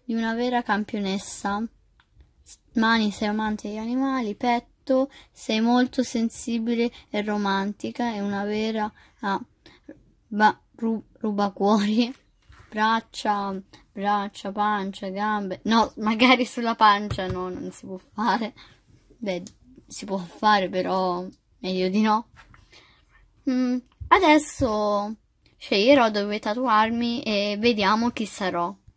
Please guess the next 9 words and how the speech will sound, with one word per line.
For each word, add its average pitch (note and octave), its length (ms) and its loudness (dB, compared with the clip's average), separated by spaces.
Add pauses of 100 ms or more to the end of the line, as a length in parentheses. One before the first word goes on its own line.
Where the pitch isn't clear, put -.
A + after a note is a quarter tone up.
(520)
Mm, A#3 460 -2 (680)
sono C4+ 300 6
indecisa, C#4+ 720 12
mi D4+ 160 12
piacciono E4 640 8
tutte, E4+ 720 6
mi F4 160 8
piacciono F4+ 680 4
tutte, E4+ 1120 4